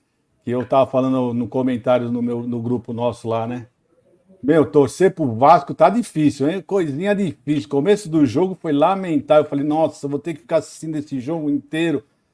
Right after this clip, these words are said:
e torcer pra esse time." E graças a Deus, né? E depois eles conseguiram fazer um gol. E aí, meu,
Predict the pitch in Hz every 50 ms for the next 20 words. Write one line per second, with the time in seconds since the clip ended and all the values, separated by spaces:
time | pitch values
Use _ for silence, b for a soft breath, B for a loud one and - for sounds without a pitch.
0 | _ _ _ - 131 127 - 151 143 - 156 160 160 - 160 160 147 - - 135
1 | 120 - 170 180 175 165 151 143 127 131 156 185 190 165 - _ 165 160 151 131
2 | 143 135 127 123 143 156 160 151 147 - - - _ _ _ _ _ _ _ _
3 | - 120 131 143 139 127 120 117 123 123 120 - 147 135 135 135 131 - 147 143
4 | 139 - 127 127 143 139 131 135 - 139 131 117 120 135 127 123 117 127 151 175
5 | 190 202 208 196 233 262 262 220 160 131 104